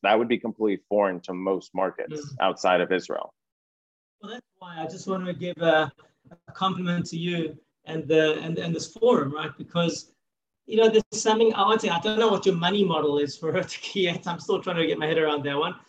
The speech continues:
Speaker 2: But that sharing of information, that sharing of, uh, of, of transparency, of thought generation, of brainstorming, and feeling that there's some kind of, um, strong familial, familiar, familial community,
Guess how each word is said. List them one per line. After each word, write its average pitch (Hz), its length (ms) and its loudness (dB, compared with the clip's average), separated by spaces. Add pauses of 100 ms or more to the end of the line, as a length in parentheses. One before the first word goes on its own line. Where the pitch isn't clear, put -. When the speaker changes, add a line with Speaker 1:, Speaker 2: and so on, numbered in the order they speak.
(200)
Speaker 2:
But 175 220 -2 (400)
that 190 260 -2
sharing 139 840 -2
of 139 180 -12
information, 151 640 2
that 151 160 -2
sharing 170 360 0
of, 147 220 0
uh, 151 280 0
of, 165 220 -4
of - 180 -8
transparency, 170 1080 -2 (160)
of 151 200 0
thought 190 320 2
generation, 160 640 4
of 139 140 0
brainstorming, 147 760 0 (240)
and 175 160 -8
feeling 247 280 2
that 214 240 2
there's 185 160 2
some 240 340 0
kind 190 240 2
of, 185 280 4 (440)
um, 165 220 -4
strong 190 580 2
familial, 175 920 2
familiar, 170 640 4 (160)
familial 175 640 4
community, 151 580 -4